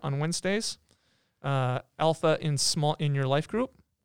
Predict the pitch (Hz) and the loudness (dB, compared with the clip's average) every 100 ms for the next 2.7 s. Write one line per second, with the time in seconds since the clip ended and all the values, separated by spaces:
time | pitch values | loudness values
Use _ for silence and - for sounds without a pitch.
0 | _ - 143 139 147 156 156 151 147 - | _ -4 2 2 2 2 2 2 -2 -2
1 | 143 139 156 202 - 147 151 156 165 143 | -6 -2 -4 -2 0 4 4 2 0 0
2 | 147 139 139 160 151 147 | 0 -4 -4 -10 -8 -8